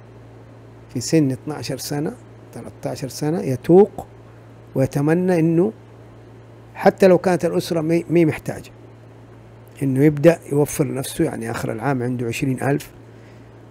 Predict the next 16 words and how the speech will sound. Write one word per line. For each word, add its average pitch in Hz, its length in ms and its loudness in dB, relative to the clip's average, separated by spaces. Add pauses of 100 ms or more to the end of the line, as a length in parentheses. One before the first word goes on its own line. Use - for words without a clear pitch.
(340)
لو 131 140 8
تخيل 170 600 6 (1120)
إنه 135 240 2
خمس 156 320 4
سنوات 131 540 -2 (180)
يصير 127 260 -4
عنده 131 260 0
مية 131 260 -2
ألف 135 320 -4
جنيه، 123 260 -6 (360)
يشتري 131 460 0 (1120)
شيء 160 260 6
معين، 139 420 0
عربية، 117 600 -6
حاجة 120 440 -8 (1900)
يمتلك. 143 680 4